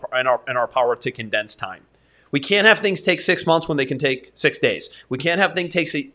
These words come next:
things take a year when they should be taking two months. That's how you, that's how you drag out success, and that's how you keep the struggle longer than it needs to be,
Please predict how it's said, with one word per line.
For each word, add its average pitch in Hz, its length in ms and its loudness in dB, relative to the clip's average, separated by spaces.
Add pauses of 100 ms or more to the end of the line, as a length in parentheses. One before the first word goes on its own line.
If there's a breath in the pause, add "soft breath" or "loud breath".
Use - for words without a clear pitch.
things 151 200 -2
take 151 180 0
a 143 100 0
year 151 200 4
when 143 100 4
they 123 140 0
should 160 220 -2
be 127 100 -2
taking 131 280 -2
two 139 140 -2
months. 123 240 -4
That's 180 280 2
how 220 180 2
you, 165 460 0 (520 soft breath)
that's 175 200 2
how 220 60 6
you 196 220 0
drag 131 460 6
out 135 240 4
success, - 680 -2 (320)
and 117 140 0
that's 139 220 0
how 156 100 2
you 135 480 -2 (260)
keep - 260 -4
the 147 80 -2
struggle 143 460 6
longer 127 320 4
than 113 140 -2
it 104 80 -6
needs 107 240 -4
to 101 100 -6
be, 82 220 -8